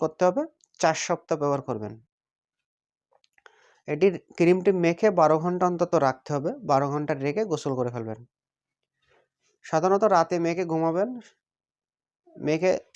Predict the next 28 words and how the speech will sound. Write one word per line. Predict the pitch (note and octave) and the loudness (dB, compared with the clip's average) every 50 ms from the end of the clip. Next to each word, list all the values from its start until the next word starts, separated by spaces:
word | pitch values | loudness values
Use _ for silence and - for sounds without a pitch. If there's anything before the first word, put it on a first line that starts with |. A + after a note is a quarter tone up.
| - _ _ _ _ _ _ _ _ _ _ _ _ _ _ - | -20 _ _ _ _ _ _ _ _ _ _ _ _ _ _ -2
বারো | D3+ C#3+ C#3+ D3 | 2 2 2 2
ঘন্টা | C#3 D3+ D#3 D#3 E3+ | 2 0 -2 0 -2
পর | D#3+ D3+ D3 E3 A3+ C4 A3+ G2 - _ - | 0 4 4 4 4 2 -2 -10 -14 _ -10
গোসল | C#3 B2+ - C3+ B2+ | -10 -8 -6 -6 -6
করে | B2 B2+ A#2+ A#2 | -4 -4 -6 -6
ফেলবেন। | B2 A#2+ A2+ A#2 A#2 A2+ A#2+ A#2+ _ _ _ _ _ _ _ _ _ - _ _ _ _ _ _ _ _ _ | -6 -8 -8 -10 -12 -14 -16 -20 _ _ _ _ _ _ _ _ _ -20 _ _ _ _ _ _ _ _ _
দ্বিতীয়ত, | C#3 D3+ D#3+ E3 - A3 A3+ A3 G3+ | -2 -2 0 4 6 4 4 6 4
এখানে | F3 F3 E3+ - F#3 F#3 F#3 | 4 4 4 2 0 -2 0
যদি | E3+ F#3 F#3 F3 F3+ | 0 0 0 0 0
বেশি | D#3+ D#3 D#3 D#3 - D#3 | -2 -2 -4 -4 -6 -8
চুলকানি | - E3 D#3 C#3+ C3+ C#3 C3+ C#3 C#3+ | -4 -2 -2 -2 -2 -2 -2 -2 -4
হয়, | C3+ C#3 C#3+ E3 G#3+ _ _ _ _ _ _ _ _ _ _ _ | -6 -6 -8 -10 -10 _ _ _ _ _ _ _ _ _ _ _
তাহলে | C#3+ C3+ C3+ C#3 C#3+ | 0 0 2 2 0
একটি | C#3 - - - | -4 -8 -18 -8
চুলকানি | - D3 C3 C3 - C3 C3 B2+ | -6 -6 -6 -4 -4 -6 -4 -4
বন্ধ | B2 A#2+ A#2+ A#2 B2 | -4 -4 -4 -4 -6
করার | A#2 A#2+ A#2 A#2+ A#2 | -4 -4 -4 -4 -6
জন্য | B2 B2+ B2+ C3 B2+ B2+ | -6 -6 -4 -4 -6 -6
ঔষধ | B2+ - D3 - - - | -6 -8 -10 -10 -8 -12
খেতে | D3 C#3+ D#3+ | -8 -6 -4
হবে। | D#3 E3 G3+ C4 C4 - - _ _ _ _ _ _ - - | -4 -4 -4 -6 -10 -16 -20 _ _ _ _ _ _ -20 -20
সেটি | - - F3 E3 - F3+ | -8 -6 -6 0 0 0
আপনার | F3 F3+ F3+ F#3 | 0 0 -2 0
অ্যান্টি | E3 D#3 D#3 D#3+ D#3 D#3+ | 0 0 0 2 2 2
অ্যালার্জি, | D3+ D3+ D3 C#3 C3+ C3 - D#3 E3 E3+ - _ - - _ _ _ _ | 2 4 2 0 0 -4 -6 -8 -8 -8 -12 _ -20 -20 _ _ _ _
যে | C#3+ C#3+ D3 | -6 -4 -4
কোনো | D3+ D3 D3 | -2 -4 -4
একটা | C#3 - D3 | -2 0 2